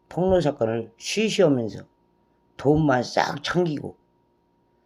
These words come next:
떠나가는 미래병원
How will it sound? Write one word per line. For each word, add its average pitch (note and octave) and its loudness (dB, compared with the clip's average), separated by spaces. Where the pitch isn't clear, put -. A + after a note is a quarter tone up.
떠나가는 C3+ 0
미래병원 A2+ 0